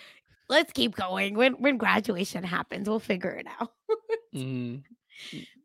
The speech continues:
Speaker 1: Listen,
Speaker 2: That's not so
Speaker 1: you
Speaker 2: bad.
Speaker 1: gotta
Speaker 2: That's
Speaker 1: do what
Speaker 2: not
Speaker 1: you
Speaker 2: so
Speaker 1: gotta
Speaker 2: bad.
Speaker 1: do sometimes.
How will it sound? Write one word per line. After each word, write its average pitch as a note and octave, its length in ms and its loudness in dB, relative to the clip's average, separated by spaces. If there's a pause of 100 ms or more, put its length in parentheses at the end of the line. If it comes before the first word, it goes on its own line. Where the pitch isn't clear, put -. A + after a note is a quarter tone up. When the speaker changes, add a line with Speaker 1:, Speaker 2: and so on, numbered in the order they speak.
(240)
Speaker 1:
Listen, G#3 500 -2
Speaker 2:
That's D4 140 4
not C3 120 -4
so B2+ 100 -4
Speaker 1:
you - 60 -8
Speaker 2:
bad. - 20 -8
Speaker 1:
gotta B3+ 260 2
Speaker 2:
That's D#4 160 8
Speaker 1:
do - 0 -
what D#4+ 100 4
Speaker 2:
not C4+ 100 2
Speaker 1:
you D#4 40 0
Speaker 2:
so D#4 40 2
Speaker 1:
gotta D#4+ 180 2
Speaker 2:
bad. - 20 -2
Speaker 1:
do C#4+ 160 -2
sometimes. B3 840 -2